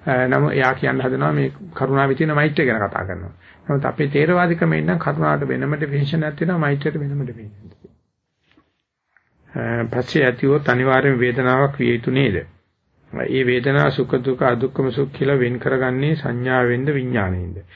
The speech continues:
ඉස්සල සංඥාවෙන්, පස්සේ විඥාණයෙන් එක තහවුරු වෙනවා. ඒ නිසා සංඥා මට්ටමේම අනිච්ච සංඥාව වඩලා තියෙන කෙනා නම්, අ, සුඛ ආවත් දුක වෙන්න ඉඩ තියෙනවා, දුක ආවත් සුඛ වෙන්න ඉඩ තියෙනවා කියලා එන දේ තහවුරු කරන්න යන්නේ.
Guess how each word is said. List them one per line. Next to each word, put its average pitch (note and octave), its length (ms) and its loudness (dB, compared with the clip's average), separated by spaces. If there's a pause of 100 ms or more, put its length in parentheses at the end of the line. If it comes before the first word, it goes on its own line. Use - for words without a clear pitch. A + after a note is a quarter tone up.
(200)
ඉස්සල F3 320 4
සංඥාවෙන්, C3+ 600 4 (260)
පස්සේ D#3+ 460 0 (420)
විඥාණයෙන් C3 520 2
එක B2+ 200 2
තහවුරු A2 320 2
වෙනවා. G#2+ 320 -2 (260)
ඒ - 140 -4
නිසා D#3 220 2
සංඥා C#3+ 460 2
මට්ටමේම D#3+ 440 2
අනිච්ච C#3+ 300 2
සංඥාව D3 420 4
වඩලා C#3+ 220 2
තියෙන C#3+ 240 0
කෙනා D3 240 2
නම්, A3 160 4 (500)
අ, D3 240 0
සුඛ C#3+ 240 -2
ආවත් C3 400 4
දුක B2 160 0
වෙන්න B2 240 2
ඉඩ A2+ 160 -8
තියෙනවා, C3 240 -2
දුක C3 160 -2
ආවත් B2+ 240 2
සුඛ B2 180 -6
වෙන්න B2 160 0
ඉඩ B2 140 -8
තියෙනවා C3 220 -4
කියලා E3+ 240 0 (100)
එන C3+ 180 -2 (100)
දේ D#3 180 2 (580)
තහවුරු F#3 400 4
කරන්න G#2+ 300 2
යන්නේ. G#2+ 340 2